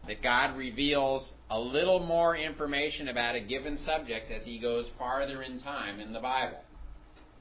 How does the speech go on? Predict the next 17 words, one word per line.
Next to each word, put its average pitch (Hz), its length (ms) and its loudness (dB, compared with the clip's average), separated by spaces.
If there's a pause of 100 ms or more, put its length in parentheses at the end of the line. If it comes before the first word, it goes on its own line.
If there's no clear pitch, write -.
(120)
We 110 80 -6
need 120 240 -4
to 113 180 -8 (320)
pay 135 140 -4
attention 127 500 -8
to 131 120 -6
the 110 180 -6
analogy 120 760 -2
of 107 140 -6
Scripture. - 580 -10 (760)
This 110 160 -12
is 113 80 -12
just 120 200 -6
the 120 80 -12
principle 131 480 -6
that 110 160 -14
says 110 260 -8